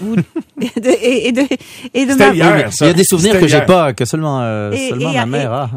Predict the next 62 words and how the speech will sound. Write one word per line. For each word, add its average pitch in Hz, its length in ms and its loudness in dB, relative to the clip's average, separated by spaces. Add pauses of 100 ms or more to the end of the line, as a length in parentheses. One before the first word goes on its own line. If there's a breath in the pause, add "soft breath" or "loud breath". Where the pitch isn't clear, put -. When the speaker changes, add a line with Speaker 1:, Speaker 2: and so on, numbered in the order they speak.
Speaker 2:
Vous - 60 -10
Speaker 1:
et - 80 0
à - 40 2
Speaker 2:
vous - 60 0
Speaker 1:
côté - 140 0
Speaker 2:
complétez. 175 580 -2
Speaker 1:
on, 226 180 -6
oui, 311 240 -6 (200)
et 240 120 -6
à 247 60 -8
côté 262 260 -12
de 240 80 -14
ça, 311 140 -8
ben, 247 160 -6 (160)
euh, 190 320 -6
euh, 175 580 -10 (120)
si - 340 -10
on 240 80 -6
m'interviewe, 233 520 -8
moi, 233 200 -6
on 254 60 -4
va 214 120 -6
pas, 247 140 -10 (180)
on 214 120 -8
va 208 100 -8
poser 240 320 -8
des, 190 240 -4
des 196 120 -6
questions 240 360 -4
différentes, 233 420 -6
on 240 40 -4
va 220 80 -2
avoir 214 260 -4
une 214 100 -2
ligne 233 160 -2
directrice 220 540 -8
différente. 214 480 -10
Donc, 202 260 -8
c'est, - 240 -18 (920 soft breath)
mais 254 120 -2
bon, 294 160 -4
c'est 262 120 -4
OK 254 220 -6
aussi 294 280 -6
qu'on 226 160 -6
le 214 40 -4
fasse 240 200 -10
ensemble. 220 220 -4
Speaker 3:
Ah, - 20 0
il 156 60 -2
y - 20 0
a 151 40 -2
un - 40 -2
bon 147 80 -2
Speaker 1:
C'est 143 80 0
le - 60 -2
fun. 240 100 0
Speaker 3:
équilibre, 95 100 -6
c'est 110 80 -6
très 104 140 -6
bien. 85 80 -12 (180)
Speaker 1:
Oui, 330 80 0